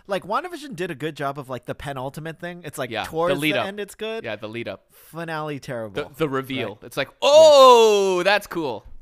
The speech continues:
Speaker 1: Started slow.
Speaker 2: Yeah, very
Speaker 1: Almost
Speaker 2: slow.
Speaker 1: good. Very bad ending, right?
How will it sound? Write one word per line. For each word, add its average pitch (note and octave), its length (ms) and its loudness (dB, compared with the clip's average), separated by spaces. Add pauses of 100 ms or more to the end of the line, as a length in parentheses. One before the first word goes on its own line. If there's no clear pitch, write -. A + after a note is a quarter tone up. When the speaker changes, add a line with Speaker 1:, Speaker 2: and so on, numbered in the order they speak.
(600)
Speaker 1:
Started E3+ 400 -6
slow. G3 480 -6 (560)
Speaker 2:
Yeah, G2+ 200 -16
very - 40 -20 (160)
Speaker 1:
Almost D#3 380 -2
Speaker 2:
slow. G#3 120 -6
Speaker 1:
good. G#3+ 260 -8 (340)
Very D#3+ 440 -4
bad C3+ 300 -4
ending, A2 300 -12
right? G#2 240 -16